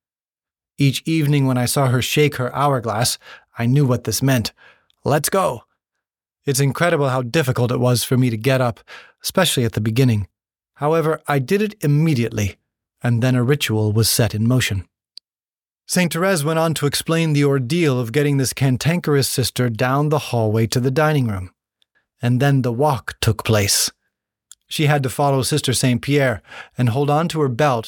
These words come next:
to prevent her from falling. However, the elderly nun was convinced that Therese was about to let her fall and would say, "Ah, my God, you're going too fast, I'm going to break something."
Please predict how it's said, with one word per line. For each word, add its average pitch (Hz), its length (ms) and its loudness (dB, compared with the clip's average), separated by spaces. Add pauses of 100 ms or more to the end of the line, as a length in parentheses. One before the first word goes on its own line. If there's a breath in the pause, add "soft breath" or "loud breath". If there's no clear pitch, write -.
to - 80 -10
prevent 113 360 2
her 113 120 2
from 117 180 0
falling. 120 460 0 (680)
However, 160 440 -2 (220 loud breath)
the 151 160 -2
elderly 160 420 0
nun 151 300 0
was 131 160 0
convinced 135 540 0
that 131 140 -2
Therese 135 360 0
was 120 120 -2
about 143 280 0
to 131 80 -2
let 135 160 2
her 127 100 2
fall 156 380 0
and 123 100 2
would 127 100 0
say, 143 300 0 (320 loud breath)
"Ah, 202 320 0 (160)
my 156 180 0
God, 170 520 0 (160 loud breath)
you're 160 100 -2
going 190 300 0
too 165 120 -4
fast, 190 480 -2
I'm 151 100 2
going 175 180 0
to 151 100 -2
break 190 300 0
something." 117 480 -2